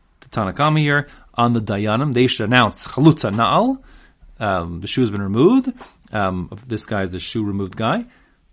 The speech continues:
Uh, but it doesn't need to be recited by everybody, not the Talmidim, not the onlookers, it's just the Beis Din themselves. But Rabbi Yehuda disagrees. Rabbi Yehuda, Omer, mitzvah al kol ha'omdim sham lomar,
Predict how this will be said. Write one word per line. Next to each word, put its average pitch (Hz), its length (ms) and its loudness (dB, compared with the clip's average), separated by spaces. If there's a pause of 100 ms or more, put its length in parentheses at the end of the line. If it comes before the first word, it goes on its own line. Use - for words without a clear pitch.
(300)
Uh, 104 260 -2
but 113 140 -4
it 110 40 -8
doesn't 151 180 2
need 143 80 -2
to 123 60 -10
be 135 60 0
recited 123 340 0
by 107 100 0
everybody, 139 340 4
not 117 120 -2
the - 60 -8
Talmidim, 127 280 -2
not 117 180 -2
the 107 100 -4
onlookers, 127 600 4
it's - 180 -12
just - 260 -4
the 110 80 -4
Beis 113 200 0
Din 107 80 -6
themselves. 107 600 2 (420)
But 123 100 -4
Rabbi 113 160 0
Yehuda 170 160 6
disagrees. 120 520 2
Rabbi 104 120 -2
Yehuda, 165 420 2
Omer, 135 320 4
mitzvah 143 460 2
al 104 180 4
kol 135 260 0
ha'omdim 160 600 0
sham 160 320 2
lomar, 139 560 2